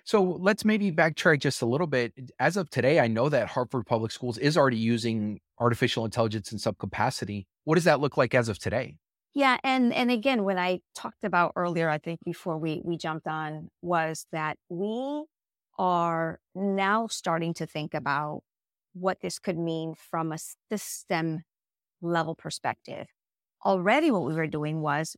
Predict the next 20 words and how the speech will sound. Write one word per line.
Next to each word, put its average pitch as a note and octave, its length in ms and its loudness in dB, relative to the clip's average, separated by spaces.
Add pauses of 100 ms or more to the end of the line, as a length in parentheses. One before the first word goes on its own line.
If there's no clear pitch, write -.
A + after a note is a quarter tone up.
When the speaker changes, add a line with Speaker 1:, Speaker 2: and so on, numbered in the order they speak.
Speaker 2:
right, E3+ 240 -4
under F#3+ 260 0
the F#3 100 -4
umbrella F3 340 -2
of D#3 80 -4
our D#3+ 80 -6
stem, D3+ 520 -6 (100)
stem - 260 -4
education, D3 540 -8
right? - 160 -8
So E3 160 -6
utilizing, F3 840 0 (300)
for G3 80 -4
example, E3 400 -4
our D3+ 240 -6
A F3+ 180 0
I E3 200 0
one E3 280 -4
oh D#3+ 80 -4
one D#3 400 -6